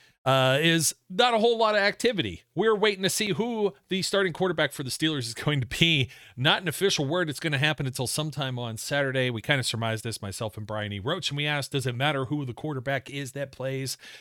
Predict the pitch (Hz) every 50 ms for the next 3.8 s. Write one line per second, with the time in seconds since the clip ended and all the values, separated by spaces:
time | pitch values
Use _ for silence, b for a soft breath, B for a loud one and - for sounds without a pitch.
0 | B B B - 175 208 202 - - 170 156 160 160 151 127 - 151 151 135 -
1 | 143 131 131 131 143 151 143 123 - - - - 120 - - 139 135 131 131 127
2 | 113 107 - - 135 135 135 131 - 131 123 113 - 117 107 - - 180 208 196
3 | - 160 143 131 143 151 147 147 127 - - 131 131 135 131 -